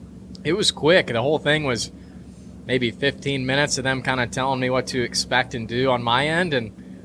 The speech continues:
uh, we were heading up in the plane. So, yeah, it was fun. I, like I said, had a blast. I would do it again.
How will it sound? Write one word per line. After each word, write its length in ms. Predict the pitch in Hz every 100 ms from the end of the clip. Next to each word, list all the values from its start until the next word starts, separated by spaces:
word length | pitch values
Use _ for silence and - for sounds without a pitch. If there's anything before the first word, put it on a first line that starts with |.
| -
uh, 340 | 113 110 107 107
we 120 | 127
were 80 | 120
heading 240 | 123 120
up 160 | 120 117
in 80 | 107
the 60 |
plane. 460 | - 127 135 123 107
So, 300 | 98 113 107
yeah, 160 | 120
it 80 | 160
was 140 | 180 -
fun. 260 | 139 156
I, 160 | 113 135 -
like 160 | 117
I 40 | 117
said, 340 | - 117 104 - -
had 160 | 143
a 40 | 123
blast. 380 | 117 117 113
I 80 | 123
would 100 | 170
do 140 | 135 135
it 80 |
again. 400 | 117 113 127 123